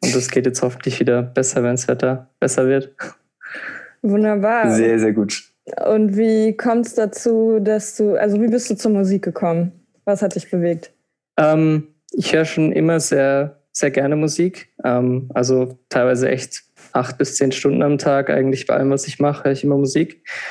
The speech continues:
Speaker 1: Ähm, vor allem in den letzten fünf bis zehn Jahren hat sich's dann halt vor allem in die elektronische Musikrichtung geändert. Vor allem deadmau five habe ich viel gehört.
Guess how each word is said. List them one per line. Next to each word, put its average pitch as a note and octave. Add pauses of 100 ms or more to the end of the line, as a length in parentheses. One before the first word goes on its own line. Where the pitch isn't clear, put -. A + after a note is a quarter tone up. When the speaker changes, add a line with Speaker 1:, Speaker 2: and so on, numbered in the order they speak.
(320)
Speaker 1:
Ähm, B2+
vor C#3
allem C3
in C3
den C3
letzten C3
fünf C3+
bis -
zehn C3
Jahren B2
hat B2+
sich's -
dann B2+
halt B2+
vor -
allem B2+
in B2
die B2+
elektronische C#3+
Musikrichtung C#3+
geändert. C#3
Vor B2+
allem B2+
deadmau C3+
five -
habe C3+
ich C3
viel C3
gehört. C3